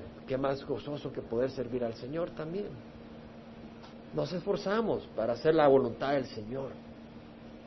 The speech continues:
"Me esfuerzo para conservar siempre una conciencia irreprensible delante de Dios y delante de los hombres". Delante de Dios y delante de los hombres. Según de Timoteo uno tres, Pablo dice, "Doy gracias a Dios a quien sirvo con limpia conciencia".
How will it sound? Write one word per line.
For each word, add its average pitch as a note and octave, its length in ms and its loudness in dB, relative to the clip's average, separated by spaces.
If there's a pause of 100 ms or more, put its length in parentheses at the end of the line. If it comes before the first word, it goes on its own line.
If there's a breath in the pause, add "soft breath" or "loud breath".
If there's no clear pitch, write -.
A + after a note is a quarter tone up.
(480)
"Me E3 160 12
esfuerzo A#3 500 12
para C#3+ 220 12
conservar E3+ 480 12
siempre G#3 320 10
una F#3+ 160 12
conciencia F#3 500 8
irreprensible D3+ 920 8
delante C3 380 8
de B2+ 80 4
Dios E3 260 6
y D3+ 60 2
delante C3+ 340 4
de A2+ 60 -2
los - 180 -6
hombres". C#3 300 -8 (1600)
Delante E3 360 12
de D#3+ 40 12
Dios A#3 320 12 (180)
y C3+ 60 0
delante C#3+ 320 6
de - 20 6
los G3+ 180 8
hombres. C#4+ 500 6 (2500)
Según E3 240 12
de F#3 80 12
Timoteo F3+ 440 12
uno F3+ 240 12
tres, A#3 280 12
Pablo F#3+ 240 12
dice, F3 180 12
"Doy F3+ 160 12
gracias G#3 360 12
a F3+ 40 12
Dios G#3 140 12
a G3+ 140 12
quien D#3 160 10
sirvo G3+ 400 12
con C3 160 10
limpia E3 320 12
conciencia". G#3 640 6